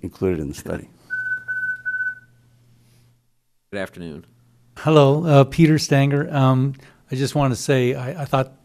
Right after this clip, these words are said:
Speaker 3: all the speakers, or both speakers, were fantastic and enlightening. And, uh,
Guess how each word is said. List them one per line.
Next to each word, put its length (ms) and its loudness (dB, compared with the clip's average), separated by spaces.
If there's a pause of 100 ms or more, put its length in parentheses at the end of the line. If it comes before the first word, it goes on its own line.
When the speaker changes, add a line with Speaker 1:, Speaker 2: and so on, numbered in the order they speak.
(200)
Speaker 3:
all 200 8
the 80 4
speakers, 600 -2
or 80 -8
both 240 0
speakers, 540 -4
were 140 -8 (380)
fantastic 920 -2
and 340 -2
enlightening. 800 -2 (560)
And, 340 -4
uh, 300 -2